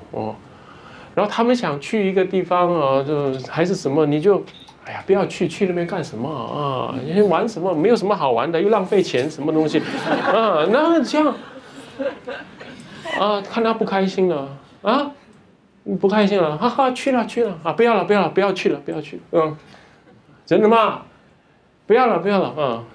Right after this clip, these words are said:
去吧，我们去吧，不要了，不要去啊，好好，我们回家啊，我们就 <laughs>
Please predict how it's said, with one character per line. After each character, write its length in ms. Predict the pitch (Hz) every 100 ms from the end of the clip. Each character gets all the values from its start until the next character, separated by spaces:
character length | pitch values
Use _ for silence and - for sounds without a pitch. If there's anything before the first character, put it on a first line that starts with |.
| -
去 200 | - 254
吧， 200 | 240 156
我 60 | 180
们 80 |
去 140 | 208 220
吧， 180 | 165 143
不 60 |
要 160 | 240 233
了， 60 | 170
不 100 | 214
要 80 |
去 140 | 190 165
啊， 200 | 220 269
好 200 | 247 220
好， 100 | 208
我 60 |
们 100 | 196
回 100 | 196 185
家 160 | 196
啊， 80 | 185
我 100 | 165
们 80 | 143
就 100 |
<laughs> 60 | 151